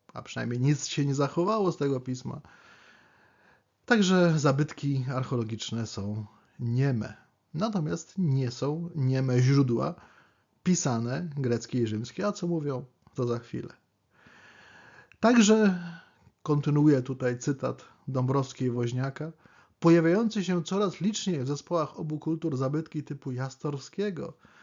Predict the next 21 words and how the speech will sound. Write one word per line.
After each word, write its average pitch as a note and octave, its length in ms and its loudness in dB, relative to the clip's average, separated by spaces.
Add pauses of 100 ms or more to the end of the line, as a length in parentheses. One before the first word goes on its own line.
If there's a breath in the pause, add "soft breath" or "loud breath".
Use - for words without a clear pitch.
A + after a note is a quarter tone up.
(140 soft breath)
oraz C3 300 -4
inne D#3+ 260 2
ślady D3 260 -2
powiązań C#3 680 -2
ze C3+ 120 -8
światem C#3 340 -4
jastorskim C#3+ 800 -6 (420 soft breath)
i - 80 -10
coraz C#3+ 320 -2
mocniejsze E3+ 640 -2
udokumentowania D3+ 840 -4
wędrówki D3+ 500 -4
Bastarnów C#3+ 640 -4
i C#3+ 80 -6
Skirów D3 420 -4
nad C#3 160 -4
Morze D3 280 -2
Czarne C#3 460 -6 (400 loud breath)
przez C3+ 200 2
ziemie C#3 240 0
polskie C#3+ 540 -4